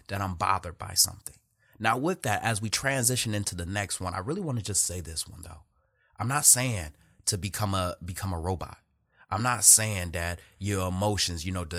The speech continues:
ignore those. Use your emotions, use your emotions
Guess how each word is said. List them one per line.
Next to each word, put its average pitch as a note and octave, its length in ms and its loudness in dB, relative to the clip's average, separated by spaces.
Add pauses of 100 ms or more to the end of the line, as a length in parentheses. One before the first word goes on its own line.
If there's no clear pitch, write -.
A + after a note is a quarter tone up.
ignore E2+ 320 -6
those. D#2 320 -10
Use C#3+ 400 -4
your A#2+ 200 -4
emotions, A2 760 -4 (180)
use B2 300 -2
your D3 160 -2
emotions F#2+ 800 -4